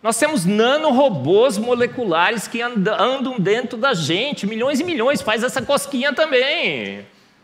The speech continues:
Tá sentindo a cosquinha, irmão? As quinesinas, fantástico. Ele é ou não é um designer?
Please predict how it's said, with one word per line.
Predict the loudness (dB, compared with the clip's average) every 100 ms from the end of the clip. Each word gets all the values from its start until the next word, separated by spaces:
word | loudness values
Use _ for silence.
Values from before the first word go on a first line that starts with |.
| _
Tá | -8 -6
sentindo | -4 -4
a | -2
cosquinha, | -2 -2 -2
irmão? | 0 0 0 -2 -8 -10 -12 -16 -16 -18 -20 -20 -20 -20 _ _ _ _ _ -20 _ _ _ _ -4
As | -4
quinesinas, | -2 -2 2 2 2 0 -2 -4 -2 0 0 -2 -6 -10 -14 -14 -18
fantástico. | -2 -2 0 0 2 2 -2 -4 -4 -4 -6 -8 -16 -20 _ _ _
Ele | 0 4
é | 4
ou | 2
não | 2 0
é | 0 -4 -8 -16 -20 _
um | -8 -2
designer? | -2 0 0 0 -2 -6 -8